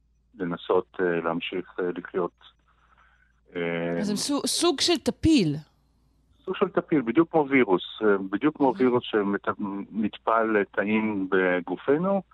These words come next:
Speaker 1: הפאג'ים שהם המקדימים, כן, הם, הפאג'ים והחיידקים כמובן חיים, נמצאים על פני כדור הארץ כבר מיליארדים רבים של שנים, הרבה לפני שהווירוסים שנטפלים אלינו נוצרו.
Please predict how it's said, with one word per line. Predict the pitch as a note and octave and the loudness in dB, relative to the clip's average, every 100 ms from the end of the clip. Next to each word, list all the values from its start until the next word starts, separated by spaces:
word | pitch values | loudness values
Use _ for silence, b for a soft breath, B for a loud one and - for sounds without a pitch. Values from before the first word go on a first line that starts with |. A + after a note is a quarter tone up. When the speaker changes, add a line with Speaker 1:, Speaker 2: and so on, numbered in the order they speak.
| B B B B B | B B B B B
Speaker 1:
הפאג'ים | - G2+ - B2+ - A#2 G2+ | -6 -4 0 0 0 -2 0
שהם | G2+ F#2 F#2 F2+ | 0 2 0 0
המקדימים, | F2+ F2+ F#2 - A2 - G2+ G2 A#2 A#2 E2+ - | 0 0 -2 -2 -4 -4 -4 2 4 4 0 -4
כן, | F#2+ F2 | -4 -2
הם, | F2 F2 F2+ | -4 -6 -6
הפאג'ים | F#2 - A#2+ - A2+ | -4 -2 -2 0 0
והחיידקים | G#2+ G#2 G#2+ F#2 - G#2+ F#2 | 0 0 -2 -4 -6 -4 -4
כמובן | G2 F#2 F#2+ - | -2 -2 -2 -2
חיים, | - F#2 G2 G2 F#2+ - B B B B | -2 -2 0 -2 -4 -8 B B B B
נמצאים | G#2 F2+ G#2 G#2 | -6 -2 0 2
על | |
פני | G2+ G#2 | 0 -4
כדור | - F#2+ F#2 | 0 2 4
הארץ | G2 G2 - | 4 2 -2
כבר | - F#2 F2 | -2 0 0
מיליארדים | F2+ F2+ F#2 F2+ F2+ G2+ G2 | 0 0 2 0 -2 -2 0
רבים | F#2 F#2+ F#2+ | 0 0 -2
של | - | -4
שנים, | F#2 G2 F#2+ G#2 F#2+ | -6 -4 -2 -2 -2
הרבה | E2 F2+ | 0 -2
לפני | F#2 - F#2 | -4 -6 -12
שהווירוסים | - F#2 F2 - _ - - _ G2 E2 G2+ G#2 - G2 F2 | -6 -4 -4 -8 _ -20 -20 _ -4 0 2 0 -2 -6 -6
שנטפלים | F#2 E2+ - F#2 F#2 | -6 -6 -2 -2 0
אלינו | F2+ F#2 F#2 F2+ F2 | 0 0 0 -2 -2
נוצרו. | F2+ E2+ - C3+ C3+ | -2 -4 0 2 2